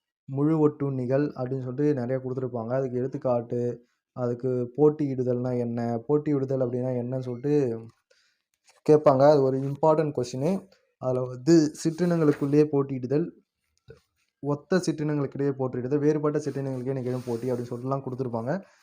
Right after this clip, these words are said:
So இதெல்லாம் பார்த்துக்குங்க. அதுக்கப்புறம் பார்த்தீங்க அப்படின்னா,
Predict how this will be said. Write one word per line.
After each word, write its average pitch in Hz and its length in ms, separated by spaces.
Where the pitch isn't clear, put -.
So 135 140
இதெல்லாம் 143 300
பார்த்துக்குங்க. 135 460
அதுக்கப்புறம் 143 520
பார்த்தீங்க 147 320
அப்படின்னா, 135 380